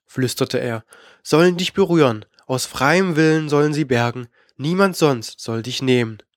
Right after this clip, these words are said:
Nimmer." Silbriges Licht flimmerte durch die Spalten zwischen dem gestapelten Geröll. Der Zauber hatte die Schatulle umfangen.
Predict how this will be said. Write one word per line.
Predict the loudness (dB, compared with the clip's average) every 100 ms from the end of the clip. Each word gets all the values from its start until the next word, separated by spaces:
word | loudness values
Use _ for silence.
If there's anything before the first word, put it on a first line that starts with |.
| _
Nimmer." | 0 2 2 -2 -8 -18 _ _ _ _ _ _ _
Silbriges | -4 0 0 0 0 0 -2
Licht | -4 -4
flimmerte | -4 0 2 2 2 0
durch | 0 -4
die | -6
Spalten | -6 0 0 0 -4 -10
zwischen | -6 -4 0
dem | 0 0
gestapelten | -2 -2 -4 -4 -10 -10 -2
Geröll. | 0 0 -2 -6 _ _ _ _ _
Der | -2
Zauber | 0 2 2 2 0 -4 _ _
hatte | -4 -4
die | -2 0
Schatulle | 0 0 0 0
umfangen. | 0 -4 -6 -6 -8